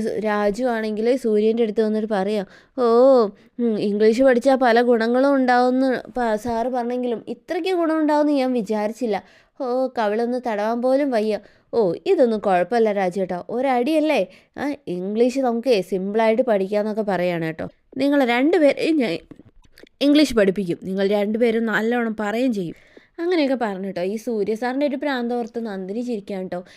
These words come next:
ഇതേ സമയത്ത് വേദയും അതേപോലെ തന്നെ ഇന്ദ്രജയും കൂടിയിട്ട് പ്ലാൻ ചെയ്യാണ്. നമ്മുടെ ഇവളെ കൊണ്ട് വലിയ ശല്യമാണ്. മമ്മിയുടെ മുന്നിൽ നമുക്ക് ഷൈൻ ചെയ്യാൻ കിട്ടുന്നൊരു അവസരമാണിത്.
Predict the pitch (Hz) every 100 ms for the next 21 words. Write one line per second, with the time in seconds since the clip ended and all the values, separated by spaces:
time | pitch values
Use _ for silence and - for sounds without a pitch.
0 | - - 320 349 359 349 370 285 247 226
1 | 247 269 277 285 277 202 220 240 240 254
2 | 254 254 254 - 220 220 247 262 262 269
3 | 254 240 233 254 262 233 208 220 233 247
4 | 208 185 170 - - _ 214 208 196 202
5 | 190 _ _ _ _ - 214 220 226 247
6 | 254 233 214 247 262 208 190 233 214 180
7 | 180 - _ 269 285 311 330 320 294 285
8 | 247 277 277 240 220 233 262 254 254 240
9 | 254 254 208 185 180 226 226 208